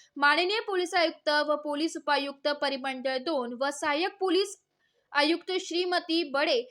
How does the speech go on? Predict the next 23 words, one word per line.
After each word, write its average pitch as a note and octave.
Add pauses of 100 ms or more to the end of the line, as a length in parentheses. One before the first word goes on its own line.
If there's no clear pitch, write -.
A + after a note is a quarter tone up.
(140)
सहाय्यक F4+
पोलीस G4+
आयुक्त E4 (200)
श्रीमती D4+
निकम D4
यांनी E4+
अभिवादन D4
केले. F4 (380)
सदर E4+
कार्यक्रम F#4
हा D4+
पोलीस D4
आयुक्त C#4+
कार्यालयातील C#4 (640)
महिला E4+
अधिकारी, D#4 (280)
अंमलदार, C#4 (160)
मंत्रालयीन E4
स्टाफ C4 (260)
यांच्या C4+
उपस्थितीत C#4+ (140)
पार B3+
पडला C#4